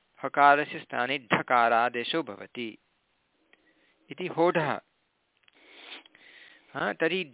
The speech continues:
झल्, झलि एते वर्णाः सर्वे अन्तर्भूताः सन्ति। झलि नाम सकारः, तकारः, थकारः, धकारः। अतः सामान्यनियमः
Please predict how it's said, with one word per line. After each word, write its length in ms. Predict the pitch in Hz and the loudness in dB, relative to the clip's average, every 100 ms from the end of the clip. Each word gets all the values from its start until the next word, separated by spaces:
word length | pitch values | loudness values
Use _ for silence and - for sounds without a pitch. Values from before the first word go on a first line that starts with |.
| - | 0
झल्, 340 | 185 202 117 - - - - | 4 4 2 -8 -20 -16 0
झलि 460 | 160 196 214 185 - _ _ _ | 0 0 -4 -6 -10 _ _ _
एते 280 | 165 160 185 | -4 -2 0
वर्णाः 460 | 165 156 151 156 175 | 2 0 0 -2 -4
सर्वे 460 | - 143 139 175 | -4 -4 -2 -2
अन्तर्भूताः 760 | 156 139 135 123 127 127 139 180 | -2 -6 -8 -8 -2 0 2 -2
सन्ति। 420 | 180 156 165 170 - _ _ - _ _ 143 147 | -4 -12 -12 -14 -18 _ _ -20 _ _ -8 0
झलि 300 | 156 180 226 - - - - 123 | 0 0 -8 -16 -18 -18 -16 -10
नाम 160 | 127 | -8
सकारः, 920 | 117 - - 156 160 139 135 127 135 139 | -8 -12 -6 -2 4 6 6 2 -4 -6
तकारः, 800 | - _ 151 - 127 123 123 | -10 _ -6 2 4 4 0
थकारः, 600 | 143 - 151 127 120 120 | -6 -6 -2 2 2 0
धकारः। 640 | 139 - - 123 107 101 - - - - | -6 -6 0 0 0 -6 -18 -20 -20 -10
अतः 340 | 175 180 175 190 | -6 -2 -2 -4
सामान्यनियमः 1400 | - - 190 214 220 220 233 233 220 214 185 170 180 | -6 -2 0 2 4 2 2 -4 -4 -2 -2 -2 -6